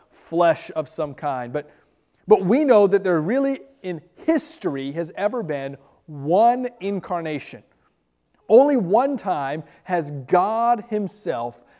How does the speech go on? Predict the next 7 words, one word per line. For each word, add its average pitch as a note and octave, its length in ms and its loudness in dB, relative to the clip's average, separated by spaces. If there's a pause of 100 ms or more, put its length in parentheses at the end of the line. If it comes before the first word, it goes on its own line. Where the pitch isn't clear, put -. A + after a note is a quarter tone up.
(160)
ever G#3 300 4 (160)
actually A#3+ 600 -6
taken F#3+ 580 -8
on D3 400 -8 (140)
flesh. - 720 -12 (640)
And F#3 140 -2
to - 100 -2